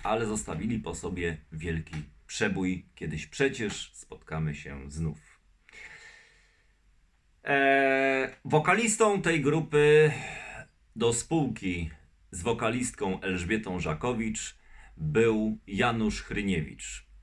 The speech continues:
bardziej znany również w latach dziewięćdziesiątych, e, zaproszony przez, e, Mirosława Bregułę, lidera zespołu Universe, do zaśpiewania, e, e,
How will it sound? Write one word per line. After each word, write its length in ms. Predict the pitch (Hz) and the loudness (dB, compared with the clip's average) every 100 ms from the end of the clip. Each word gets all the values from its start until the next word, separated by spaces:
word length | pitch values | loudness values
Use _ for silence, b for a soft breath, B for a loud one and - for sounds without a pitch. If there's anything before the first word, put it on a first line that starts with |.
| - | -6
bardziej 420 | 98 117 107 104 | -2 0 0 -2
znany 380 | 80 107 101 92 | -2 -2 -2 -2
również 320 | 104 95 87 | -2 -4 -4
w 60 | 85 | -2
latach 300 | 95 92 80 | -4 -4 -4
dziewięćdziesiątych, 1040 | 90 87 85 82 - 123 113 110 98 - B B B B B B | -4 -4 -4 -4 -2 -2 -2 -4 -4 -6 B B B B B B
e, 220 | 87 87 | -4 -2
zaproszony 720 | 85 95 101 95 107 98 95 | -2 -2 -2 -4 -4 -2 -2
przez, 580 | 78 - 90 85 - - | -4 -2 0 0 -4 -8
e, 220 | 80 82 85 | -4 -2 0
Mirosława 600 | 95 101 - 104 95 87 | 0 0 -2 -4 -4 -2
Bregułę, 720 | 92 90 82 101 90 85 82 - | -2 -2 -2 -2 0 -2 -8 -10
lidera 400 | 98 98 101 92 | -6 -2 -2 -2
zespołu 460 | 85 80 - 90 82 | -4 -6 -4 -2 -2
Universe, 720 | 82 98 104 92 92 - - | -4 -2 -2 -2 -2 -6 -8
do 100 | 120 | -4
zaśpiewania, 840 | 110 107 92 87 92 95 90 90 - B B B B B - | -4 -4 -6 -4 -2 -2 -2 -4 -8 B B B B B -10
e, 40 | |
e, 760 | 82 82 82 85 82 82 80 | -6 -4 -2 -2 -2 -2 -4